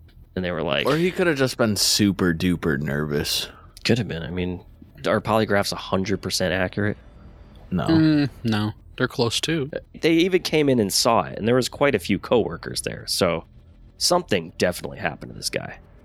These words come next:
Speaker 1: That's why we need to talk to him.
Speaker 3: Susan Clancy, a cognitive psychologist, stated that Walton was affected by the N B C television movie The U F O Incident, which portrayed Barney and Betty Hill's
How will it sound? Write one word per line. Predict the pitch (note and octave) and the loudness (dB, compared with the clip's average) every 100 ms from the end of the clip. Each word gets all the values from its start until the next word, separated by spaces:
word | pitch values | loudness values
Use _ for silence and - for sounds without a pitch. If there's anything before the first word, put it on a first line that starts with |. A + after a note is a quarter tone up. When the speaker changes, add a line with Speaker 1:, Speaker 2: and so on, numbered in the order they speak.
| - | -20
Speaker 1:
That's | - - | -12 -6
why | F2 | -6
we | |
need | F2 | -6
to | - | -4
talk | F2+ D#2+ - | -2 -4 -4
to | |
him. | - - - - - - - - - | -10 -12 -18 -20 -20 -20 -20 -20 -8
Speaker 3:
Susan | - B3+ B3 G3+ | -2 0 2 0
Clancy, | - E3 E3+ E3 - A2+ A2 | 0 0 0 2 2 4 2
a | - A#2+ A2 | 2 2 2
cognitive | - D#3 D#3+ C#3+ A#2+ - | 2 2 2 2 2 2
psychologist, | - A2+ G#2+ - D3 C#3+ G2+ G2+ F#2+ - - - | 2 2 -2 0 2 2 0 -2 0 2 2 2
stated | - D3+ D#3 C#3+ | 2 2 2 2
that | C3 | 0
Walton | B2 D3 G3 G#3+ | 2 0 2 2
was | F#3+ D#3 | 2 2
affected | C3 - C3+ C3+ B2+ G#2+ | 0 0 0 0 -2 -2
by | G#2+ | -2
the | G#2 G#2+ - | -4 -4 -2
N | A2+ | -2
B | G#2+ G#2+ | -2 0
C | - A2+ A2 G#2 | 2 2 -2 -4
television | - E3+ F3 A#2+ G#2 A2 G#2 | 0 0 2 2 2 0 -2
movie | G#2 G#2 G#2+ G#2 | -2 -2 -4 -6
The | A2+ A2+ | -4 -4
U | G2+ G2 G2 | -4 -6 -6
F | F#2+ - | -4 -2
O | G#2 - | -2 0
Incident, | D#3+ E3 - F2+ - - - - - - | 2 4 4 0 -6 -14 -12 -10 -10 -4
which | F3+ F#3 - | 0 0 0
portrayed | F3+ - B3+ C#4 G#3 | 0 0 2 0 -4
Barney | - D#3 D#3+ D3 | -2 2 4 4
and | B2+ G#2+ | 4 2
Betty | G#2+ G#2+ | -2 -4
Hill's | - G#2 G#2+ - | -4 -4 0 0